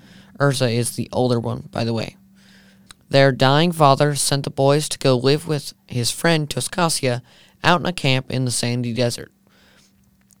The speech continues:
On arrival, the boys promptly got into two fights. Then Toscasia sat them down and told them all about what the archaeological dig site was about, which is the Thran. They will be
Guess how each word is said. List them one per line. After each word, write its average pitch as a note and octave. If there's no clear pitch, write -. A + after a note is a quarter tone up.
On C#3+
arrival, D3
the C3+
boys C3
promptly F#3
got C3+
into A#2+
two D3
fights. -
Then F3+
Toscasia D3
sat E3
them F#3+
down B2+
and B2
told B2+
them A#2+
all D3
about A#2+
what B2+
the B2
archaeological B2+
dig A#2+
site B2
was C3
about, -
which -
is B2+
the B2
Thran. B2
They C3
will B2+
be B2